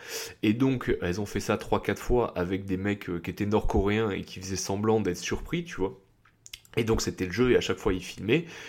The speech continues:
et ils leur ont dit, « Voilà, pour le dernier, euh, vous allez avoir, euh, tel mec,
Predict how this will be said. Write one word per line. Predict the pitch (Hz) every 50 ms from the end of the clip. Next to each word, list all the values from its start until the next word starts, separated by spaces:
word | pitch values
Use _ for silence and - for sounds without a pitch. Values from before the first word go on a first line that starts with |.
| - - -
et | - 113
ils | 107 104 104
leur | 101 92 90
ont | 95 95
dit, « | 110 139 160
Voilà, | 135 123 113 110 98 90
pour | - - 95 92
le | 90 87
dernier, | 92 120 131 127 113 104 98 104 131 175 175 - - - - - - -
euh, | 90 92
vous | 90 90 95 101 98 107
allez | 104 101 110 120 117 107 - -
avoir, | - 90 87 98 101 104 98 87 - -
euh, | - 87 87 85
tel | - - 143 143 131
mec, | 98 98 117 - -